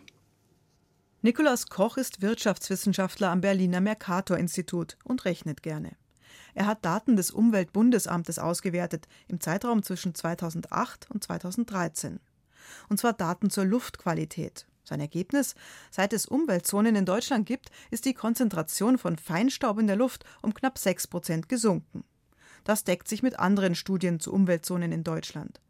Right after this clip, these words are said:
Sie beziffern den Rückgang des Feinstaubs auf fünf bis maximal zehn Prozent. Koch forschte noch weiter und wollte herausfinden, was dieser Rückgang konkret für die Gesundheit bedeutet.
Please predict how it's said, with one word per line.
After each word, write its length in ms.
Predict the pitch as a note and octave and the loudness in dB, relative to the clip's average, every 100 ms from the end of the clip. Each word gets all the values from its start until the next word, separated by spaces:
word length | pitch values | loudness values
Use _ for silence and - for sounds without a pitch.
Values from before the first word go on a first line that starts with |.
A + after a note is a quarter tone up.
| _ - - - - | _ -20 -20 -20 -10
Sie 160 | - | -4
beziffern 580 | G3+ A#3 - B3 - D4 | 0 0 2 0 4 4
den 140 | F#3+ F3 | 4 2
Rückgang 420 | F#3+ - C4 A#3 | 0 2 4 4
des 160 | F#3 | 2
Feinstaubs 640 | - E3+ B3 - B3+ A3 - | -2 -2 0 0 -2 -2 -6
auf 120 | - | -10
fünf 480 | - A#3+ C#4 - _ _ | -2 4 4 2 _ _
bis 160 | - - | -8 -2
maximal 460 | - - G3 G#3+ | -2 0 -2 0
zehn 280 | B3 - F#3 | 0 0 0
Prozent. 540 | D#3+ D#3+ - - - - _ _ _ _ - - - _ _ - | -2 -8 -10 -12 -14 -20 _ _ _ _ -20 -20 -20 _ _ -4
Koch 260 | G3+ A#3+ - | 0 0 0
forschte 380 | G3+ G#3 - | 0 0 2
noch 180 | B3 A#3 | 0 2
weiter 340 | F#3 G3+ B3 G3 | 0 0 2 2
und 140 | E3+ | 2
wollte 240 | F#3 B3+ | 0 0
herausfinden, 720 | A3+ F3 D#3+ G3+ - C4+ C#4+ G#3+ | -2 0 0 -2 -2 -2 0 0
was 160 | A3 | 0
dieser 300 | - G3 G#3+ | -2 0 0
Rückgang 400 | F#3+ - B3 B3+ | -2 -2 0 0
konkret 500 | B3 B3 G#3 F#3+ A3+ | 2 0 0 -2 -2
für 100 | - | 0
die 100 | A3+ | 0
Gesundheit 580 | A3 G#3+ C4 C#4 G3 D#3+ | 0 2 4 4 2 -2
bedeutet. 520 | E3 D#3+ D3+ D3+ - | -4 -2 -4 -6 -14